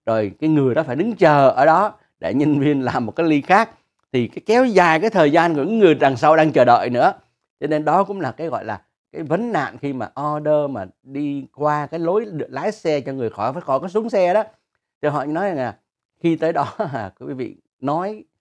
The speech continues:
cho những cái người pha chế đó, đó, cái món gì mình muốn đó, thì nói cho nó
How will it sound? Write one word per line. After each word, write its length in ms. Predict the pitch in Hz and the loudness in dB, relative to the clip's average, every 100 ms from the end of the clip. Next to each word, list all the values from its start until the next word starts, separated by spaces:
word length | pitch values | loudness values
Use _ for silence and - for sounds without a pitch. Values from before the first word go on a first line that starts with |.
| _ _ _ | _ _ _
cho 420 | 135 135 131 131 127 | 0 0 0 -4 -8
những 160 | 120 139 | -8 -8
cái 100 | 170 | -6
người 440 | 143 110 98 92 90 _ _ _ | -4 -4 -6 -10 -18 _ _ _
pha 220 | 135 123 127 | -2 -2 -2
chế 300 | 143 147 190 | -2 -2 -2
đó, 160 | 190 | -4
đó, 160 | 185 180 _ _ - | -6 -12 _ _ -10
cái 80 | 151 | -6
món 280 | 147 180 | -6 -8
gì 120 | 143 104 | -10 -10
mình 200 | 98 101 | -8 -6
muốn 240 | 139 220 | -4 -2
đó, 120 | 226 - _ _ _ | -2 -4 _ _ _
thì 60 | 92 | -18
nói 260 | 92 175 180 | -14 -12 -12
cho 80 | |
nó 120 | 117 | -12